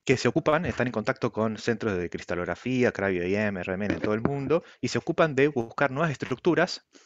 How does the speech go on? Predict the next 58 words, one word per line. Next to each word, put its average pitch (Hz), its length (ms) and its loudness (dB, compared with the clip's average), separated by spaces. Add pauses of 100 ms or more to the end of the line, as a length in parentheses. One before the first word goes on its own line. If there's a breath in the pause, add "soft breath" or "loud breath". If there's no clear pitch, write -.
(320 soft breath)
idealmente 180 500 4
que 143 80 2
no 139 80 2
tengan 139 240 -2
templates 135 440 0
en 110 40 -4
el 113 100 -4
P 139 120 2
D 156 80 4
B, 139 160 4
porque 95 180 -6
si 98 80 -8
tienen 123 240 -4
templates 117 380 -2
en 104 60 -8
el 101 80 -8
P 110 100 -2
D 107 80 2
B, 123 100 -2
como 107 160 -8
que - 80 -14
se - 100 -8
puede 110 180 -6
modelar 98 280 -4
por 92 100 -4
la 92 60 -4
homología 90 480 -6
y 98 60 -4
no 95 80 -12
mucha 98 260 -4
gracia. 110 460 0 (720 loud breath)
Este, 104 640 2 (680)
toman 190 200 4
esas 160 180 0
estructuras 165 600 2
antes 156 300 2
de 110 80 -2
que 120 80 -4
sean 131 180 -2
liberadas 117 320 0
en 110 80 -6
el 110 100 -4
P 120 80 -4
D 127 120 2
B, 143 140 4
o - 40 -6
sea, - 160 -8
por - 160 -8
contacto 98 460 -4
directo 104 400 -2
con 92 100 -6
la 92 60 -4
gente 113 260 -8
que 90 80 -4
las, - 380 -10
que 127 100 -2
las - 80 -6
resuelve, 123 460 -2